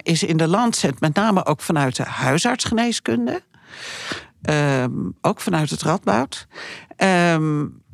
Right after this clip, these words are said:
zijn publicaties geweest, ook in gezonde brieven,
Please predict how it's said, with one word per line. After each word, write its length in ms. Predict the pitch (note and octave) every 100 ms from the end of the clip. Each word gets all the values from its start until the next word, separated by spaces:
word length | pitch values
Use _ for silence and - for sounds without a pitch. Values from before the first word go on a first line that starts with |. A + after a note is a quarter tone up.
| - - -
zijn 320 | E3+ F#3+ D#3
publicaties 960 | F3+ C#3+ D3 - G3 A3+ - A3+ -
geweest, 460 | - G3 F#3 G3 -
ook 120 | -
in 120 | D3+
gezonde 400 | D3+ D#3+ C#3 C3+
brieven, 520 | D3+ E3+ A3 - A3